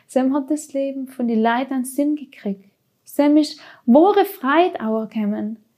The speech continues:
Nicht gleich durch körperliche, sondern vor allem durch innere Heilung. Genau die Freude kann man heute auch noch erleben. Wenn man sein Leben mit Jesus anfängt zu leben,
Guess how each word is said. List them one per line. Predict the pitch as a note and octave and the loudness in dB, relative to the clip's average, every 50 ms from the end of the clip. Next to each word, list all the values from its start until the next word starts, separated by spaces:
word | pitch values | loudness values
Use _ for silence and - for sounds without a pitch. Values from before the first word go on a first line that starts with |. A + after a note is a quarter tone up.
| _ _ _ - | _ _ _ 0
Nicht | C#4 D4 D4 | 0 2 2
gleich | C#4 D4 C#4+ C#4+ D4 C#4+ | 2 2 2 2 2 0
durch | A3+ B3 B3 - - | 0 -2 -2 -6 -12
körperliche, | - - A#3+ B3 C#4 C4+ B3+ D4 C#4 C4+ D4 C#4 - - D4+ D4 D4 - _ _ - _ | -6 -2 -2 -2 -2 0 0 -2 0 0 -2 -4 -4 -6 -8 -8 -8 -14 _ _ -20 _
sondern | _ - C#4 C4+ C#4+ C4 | _ -2 0 2 2 2
vor | C4+ D4 - - | 0 -2 -2 0
allem | C4 C4+ C#4+ C#4+ C#4+ D4 D4 C#4+ - - | -2 -2 -2 -2 -4 -6 -8 -10 -10 -8
durch | C4+ B3+ C4 - - _ _ | -8 -8 -8 -14 -20 _ _
innere | D4 D4 D4 D4 C4 A#3 A3+ G#3 F#3+ - | -2 -2 0 -2 -4 -6 -8 -8 -6 -6
Heilung. | G3 F#3+ G3 F#3+ G3+ G3+ G3 F#3+ _ _ _ _ _ _ _ _ _ _ _ _ _ _ _ _ _ _ _ _ _ _ _ _ | -6 -6 -6 -8 -8 -10 -10 -12 _ _ _ _ _ _ _ _ _ _ _ _ _ _ _ _ _ _ _ _ _ _ _ _
Genau | - C#4 C4 C4+ C#4+ D#4 D4 | 2 2 2 4 2 2 4
die | E4 E4 | 2 2
Freude | E4 - - - C4 C4+ C#4 C4+ C4+ - - _ _ _ _ _ _ _ _ _ | 0 -2 -6 -6 -6 -4 -6 -8 -12 -18 -20 _ _ _ _ _ _ _ _ _
kann | - - A#3+ A#3+ | -4 0 0 2
man | B3+ B3 A#3+ B3 | 2 2 0 0
heute | C4 C#4 C#4 - | -2 -2 -4 -4
auch | - C4 C4+ | -2 -2 0
noch | C4+ B3 A3 | 2 2 2
erleben. | G3+ G3+ G3+ G3 G3 G3 F#3+ G3 G3 G3 - _ _ _ - - - - - _ _ _ _ | 4 4 2 2 0 -2 -4 -6 -6 -10 -14 _ _ _ -20 -20 -20 -20 -20 _ _ _ _
Wenn | B3 C#4+ D4+ | 2 4 6
man | D#4 E4+ E4 | 6 6 4
sein | E4 F4 E4 D#4+ D4+ | 4 4 4 4 4
Leben | D4+ D#4 E4+ E4 D#4 | 4 4 4 4 2
mit | D4+ C#4 B3 C4 | 2 0 0 0
Jesus | C4+ D#4 E4 E4 E4 D4 - - | 0 0 2 0 0 -4 -4 -2
anfängt | - D4+ E4+ F4 E4 - D#4 B3+ A#3+ | 2 2 2 2 2 0 -2 -2 -2
zu | - - | -2 -2
leben, | A#3+ A3+ A3+ A#3 B3 C4 C4 C4+ C4+ | -2 0 0 2 0 0 0 -2 -4